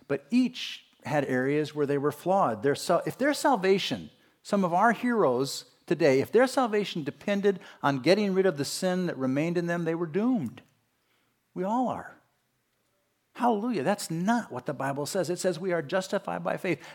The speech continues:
Not faith and works, not faith and becoming purified. Faith in what Jesus has done. When Jesus was on the cross, there were two horrible criminals crucified next to him. One put his faith in,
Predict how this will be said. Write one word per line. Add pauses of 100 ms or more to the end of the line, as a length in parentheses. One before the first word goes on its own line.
Not
faith
and
works,
not
faith
and
becoming
purified. (1500)
Faith
in
what
Jesus (100)
has
done. (2000)
When
Jesus
was
on
the
cross,
there
were
two (600)
horrible
criminals
crucified
next
to
him. (920)
One
put
his
faith
in,